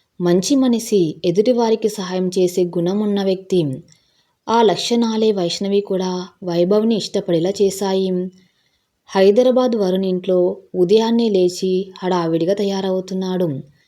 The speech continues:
"వరుణమ్మ, ఏంటి ఇంత హడావిడిగా తయారవుతున్నావు? ఎక్కడికి?" "ఏమీ లేదమ్మా, నేను ఒక ప్రాజెక్ట్ చేశాను కదా, అది సబ్మిట్ చేయడానికి వెళ్తున్నా." "నువ్వు ఎదురుగా రా,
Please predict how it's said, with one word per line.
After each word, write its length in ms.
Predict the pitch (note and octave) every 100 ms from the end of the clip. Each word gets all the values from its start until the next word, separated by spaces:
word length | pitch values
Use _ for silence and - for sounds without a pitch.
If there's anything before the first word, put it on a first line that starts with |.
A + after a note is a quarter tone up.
| _ _ _ _
"వరుణమ్మ, 760 | F#3 G3+ A#3+ A3+ G#3+ G3 D3+ - _ _ _ _ F#3+
ఏంటి 680 | G3 B3+ C#4 C4+ A3 A3 -
ఇంత 200 | G#3+ G#3
హడావిడిగా 440 | F#3+ F3+ F3+ G3+
తయారవుతున్నావు? 1040 | A3+ A3 G#3+ G#3+ G#3+ G#3+ G#3+ G#3 G3+ G3+ G3 G3 _ G3+
ఎక్కడికి?" 720 | F#3+ A3+ A3+ G#3+ G3+ G3+ G#3 - _ _ _ -
"ఏమీ 280 | F#3 G3 C4+
లేదమ్మా, 680 | C#4+ B3+ A3 G3+ B3 G#3 F#3+ -
నేను 160 | G#3
ఒక 120 | G#3+ G#3+
ప్రాజెక్ట్ 500 | G#3 E3+ F3+ G#3+ A3+
చేశాను 380 | G#3+ G#3+ G#3
కదా, 440 | G3+ G3 C4 A#3+ G3 - _ _
అది 120 | F#3+ G3+
సబ్మిట్ 500 | G3+ E3+ A3 A3+ A3
చేయడానికి 400 | G#3+ G3+ G3+ G#3
వెళ్తున్నా." 640 | G3+ G3 G3 F#3 D#3 C#3 - _ _ _ _ G#3
"నువ్వు 200 | A3+ A3
ఎదురుగా 380 | F#3 G3+ G#3+ C4+
రా, 320 | A#3+ A3